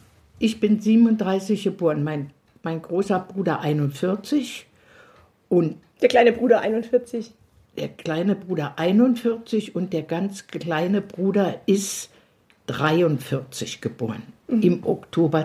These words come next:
Speaker 1: dreiundvierzig. Also er war
Speaker 2: Mini.
Speaker 1: Und dann hieß es eben, ja, und dann hieß es,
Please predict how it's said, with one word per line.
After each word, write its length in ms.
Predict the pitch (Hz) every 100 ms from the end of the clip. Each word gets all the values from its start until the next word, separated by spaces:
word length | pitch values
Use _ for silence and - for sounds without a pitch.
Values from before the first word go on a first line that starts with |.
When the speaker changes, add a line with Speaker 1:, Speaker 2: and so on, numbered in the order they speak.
| -
Speaker 1:
dreiundvierzig. 1000 | 127 131 123 220 - - - - - -
Also 180 | 175 160
er 200 | 156 147
war 220 | 139 131 123 - _ - - _ _ _ _ _ _
Speaker 2:
Mini. 400 | 269 254 240 233 185 - - - - - - - _
Speaker 1:
Und 200 | 190 190
dann 220 | 196 220
hieß 320 | 202 208 226
es 160 | 220 214 202
eben, 260 | 196 196 -
ja, 300 | 160 156 - - - _
und 220 | - 180 165
dann 260 | 185 208
hieß 320 | 185 214 214
es, 100 | 208